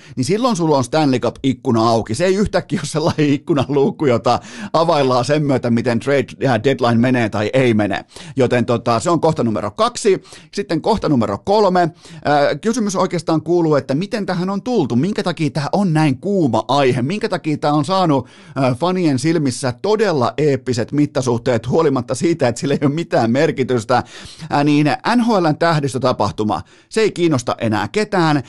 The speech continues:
joten fanien tavallaan tällainen, äh, hypebudjetti, se on pakko pystyä survomaan johonkin, ja kuin tilauksesta siihen tulee perään, äh, trade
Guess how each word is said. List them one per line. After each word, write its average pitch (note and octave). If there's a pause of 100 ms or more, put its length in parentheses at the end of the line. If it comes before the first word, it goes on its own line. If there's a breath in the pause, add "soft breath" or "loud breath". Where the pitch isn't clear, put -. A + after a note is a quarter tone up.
(160 loud breath)
joten D3+
fanien G#3+
tavallaan E3+
tällainen, C3+
äh, B2+
hypebudjetti, C3 (160 soft breath)
se F3+
on E3
pakko A3+
pystyä D#3
survomaan C3
johonkin, F3 (240 loud breath)
ja D3+ (380 soft breath)
kuin D#3 (160)
tilauksesta B2+
siihen G#2
tulee G3+
perään, A#2+ (320)
äh, A2
trade A#2